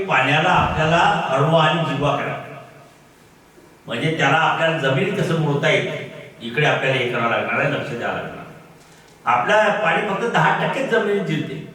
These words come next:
उपसा आपला भरपूर आहे, उपसा आपण तिच्यातून भरपूर प्रमाणात करतो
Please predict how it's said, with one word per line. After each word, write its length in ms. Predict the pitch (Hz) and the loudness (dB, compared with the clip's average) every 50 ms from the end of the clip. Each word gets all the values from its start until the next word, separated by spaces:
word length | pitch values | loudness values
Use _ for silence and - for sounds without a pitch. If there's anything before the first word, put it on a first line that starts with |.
| - - - - - - - - - - - - - - - - - - - - - - - - _ - | -20 -20 -20 -20 -20 -20 -20 -20 -20 -20 -20 -20 -20 -20 -20 -20 -20 -20 -20 -20 -20 -20 -20 -20 _ -12
उपसा 340 | 123 120 - - - 202 | -10 -10 -6 0 2 2
आपला 280 | 180 - - - 185 - | 4 4 2 2 2 2
भरपूर 360 | - 175 156 143 - 175 170 - | 2 0 -2 -2 -2 0 0 0
आहे, 300 | - - - - - - - - - - | 0 -2 -4 -6 -10 -10 -12 -14 -16 -16
उपसा 240 | - - - 170 160 | -18 -10 -2 0 2
आपण 340 | 151 147 147 165 165 147 - | 2 2 0 0 -2 -4 -4
तिच्यातून 380 | - 151 151 - 175 185 185 - - - - - - - - | -4 -4 -2 -2 -2 -2 -4 -4 -6 -10 -12 -14 -16 -14 -4
भरपूर 380 | - 123 127 - - 180 165 | 0 0 0 2 0 0 0
प्रमाणात 380 | 165 160 151 156 156 147 - - - | 0 2 2 2 2 2 0 0 -2
करतो 320 | 123 - - - - - | -4 -4 -4 -6 -8 -10